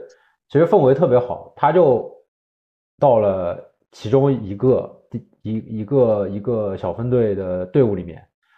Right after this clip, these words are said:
然后站在边上，然后跟一个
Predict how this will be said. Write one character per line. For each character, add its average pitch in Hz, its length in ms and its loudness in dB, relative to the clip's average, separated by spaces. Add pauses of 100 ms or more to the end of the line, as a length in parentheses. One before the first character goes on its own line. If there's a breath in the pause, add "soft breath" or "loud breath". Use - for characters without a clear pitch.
(160)
然 87 120 -6
后 92 60 -2
站 107 200 -4
在 98 80 -4
边 101 240 -6
上， 98 240 -6 (560)
然 101 160 -6
后 110 280 0
跟 117 440 -2 (840)
一 104 160 -10
个 104 500 -4